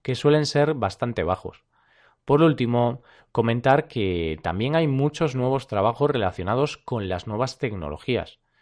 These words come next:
Por ejemplo, hay mucha demanda de informáticos, programadores o de todo lo relacionado con la comunicación y el marketing en Internet. Si es que hoy en día <laughs> hasta se puede trabajar de podcaster.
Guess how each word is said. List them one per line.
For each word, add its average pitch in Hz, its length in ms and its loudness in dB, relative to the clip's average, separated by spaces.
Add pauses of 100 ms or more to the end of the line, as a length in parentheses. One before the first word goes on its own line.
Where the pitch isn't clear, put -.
(220)
Por 87 120 -4
ejemplo, 104 440 -8 (320)
hay 92 140 -4
mucha 120 260 -2
demanda 117 480 0
de 90 160 0
informáticos, 123 1200 -2 (320)
programadores 120 1120 2
o 85 480 -2
de 87 140 -6
todo 139 300 2
lo 110 340 2
relacionado 117 640 0
con 127 240 -2
la 131 140 0
comunicación 131 880 0
y 110 120 -6
el 95 120 -2
marketing 123 560 -6
en 92 120 -10
Internet. 82 540 -6 (920)
Si - 220 -4
es 139 140 0
que 156 120 8
hoy 160 80 8
en 151 100 2
día 139 380 6
<laughs> - 360 -2
hasta 131 320 0
se 135 160 0
puede 143 300 4
trabajar 120 500 2
de 117 140 0
podcaster. - 760 -6